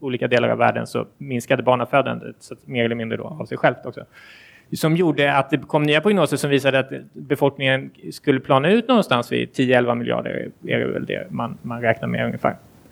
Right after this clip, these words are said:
Och även om de prognoserna ligger ganska långt fram i tiden, kanske tjugo fyrtio, femtio, så, så kan, kan man tänka sig att det har bidragit till att minska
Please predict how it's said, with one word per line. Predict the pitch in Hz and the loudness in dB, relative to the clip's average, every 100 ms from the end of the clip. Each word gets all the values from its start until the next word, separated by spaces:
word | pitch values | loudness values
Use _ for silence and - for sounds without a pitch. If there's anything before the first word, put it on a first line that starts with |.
| - - | -20 -16
Och | - 147 147 | -2 -2 0
även | 180 165 190 | 0 2 4
om | 214 170 - | 2 0 -2
de | 196 226 | 0 4
prognoserna | 233 170 156 143 | 4 4 4 2
ligger | 143 143 | 4 2
ganska | 139 | 0
långt | 143 139 | 0 -2
fram | - 143 | -2 -4
i | |
tiden, | - 254 143 | -2 0 -2
kanske | 139 139 139 | -6 -10 -10
tjugo | 131 143 135 131 _ _ | -6 -6 -6 -10 _ _
fyrtio, | 190 _ | -8 _
femtio, | 202 254 - - _ _ _ _ _ _ _ _ _ | 0 0 -6 -12 _ _ _ _ _ _ _ _ _
så, | - 127 131 135 | -4 0 0 -2
så | - 135 | -6 -4
kan, | 156 139 143 | 0 0 0
kan | - 147 | -6 -4
man | 135 | -2
tänka | 151 135 | 0 0
sig | 135 | 0
att | 131 | 2
det | 143 | 4
har | 139 | 4
bidragit | 147 147 131 190 165 127 | 4 2 2 2 4 2
till | - 123 | 2 0
att | |
minska | 131 151 127 123 - | 2 0 0 -4 -2